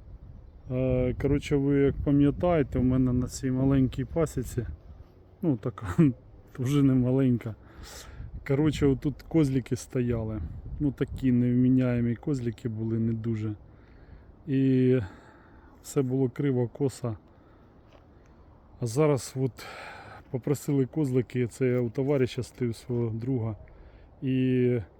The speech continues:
е, йому надо було на покраску, він каже: «Деня, надо козлики». Я дав бистренько. Ну, а бистренько надо було зробити підставку під вулики.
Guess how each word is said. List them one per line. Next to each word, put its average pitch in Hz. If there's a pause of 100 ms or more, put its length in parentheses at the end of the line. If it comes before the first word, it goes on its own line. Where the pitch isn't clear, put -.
(500)
е, 127
йому 135
надо 127
було 123
на 127
покраску, 131
він 120
каже: 120
«Деня, 120
надо 127
козлики». 110
Я 139
дав 117
бистренько. 110
Ну, 147
а 123
бистренько 127
надо 127
було 123
зробити 120
підставку 120
під 123 (640)
вулики. 127